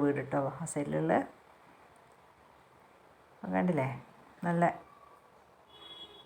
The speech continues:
ഇങ്ങനെ പൂക്കളൊക്കെ കാണുമ്പോൾ മനസ്സിനൊക്കെ ഒരു സന്തോഷമല്ലേ? എല്ലാവർക്കും ഉണ്ട്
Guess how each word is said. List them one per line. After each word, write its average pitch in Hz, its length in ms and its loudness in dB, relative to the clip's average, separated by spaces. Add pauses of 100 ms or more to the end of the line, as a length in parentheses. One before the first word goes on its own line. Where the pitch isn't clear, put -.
(420)
ഇങ്ങനെ 214 220 2 (180)
പൂക്കളൊക്കെ 226 380 12
കാണുമ്പോൾ 190 320 8 (180)
മനസ്സിനൊക്കെ 196 500 2
ഒരു 190 80 6 (220)
സന്തോഷമല്ലേ? 165 560 2 (1160)
എല്ലാവർക്കും 147 360 8
ഉണ്ട് 220 120 12